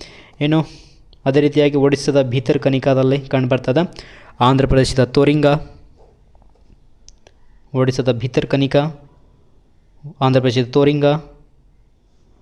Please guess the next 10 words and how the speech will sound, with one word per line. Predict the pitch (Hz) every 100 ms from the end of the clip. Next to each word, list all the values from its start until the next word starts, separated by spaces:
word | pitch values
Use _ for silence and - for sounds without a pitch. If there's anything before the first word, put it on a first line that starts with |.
| _ _ _ _ _ _ _ - -
ತಮಿಳುನಾಡಿನ, | 135 135 135 131 135 135 123 120 - - - - _ _ _ _ _ _ _ _ _ _ _ _ _ _ _ _ _ _ _
ತಮಿಳುನಾಡಿನ | - 135 135 135 131 139 135 123 127 - -
ಕಾವೇರಿ | 135 135 151
ನದಿ | 147 139
ಮುಖಜ | 139 139 143
ಭೂಮಿ, | 139 139 139 151 - - _ _ _ _ _ -
ಕೇರಳದ | 131 127 127
ವೆಂಬನಾಡು, | 120 135 147 147 143 139 156 - - _ _ _ _ _ _ _ _ _ _
ಕರ್ನಾಟಕದ | - 135 135 131
ಕುಂದಾಪುರ, | 127 131 147 151 147 147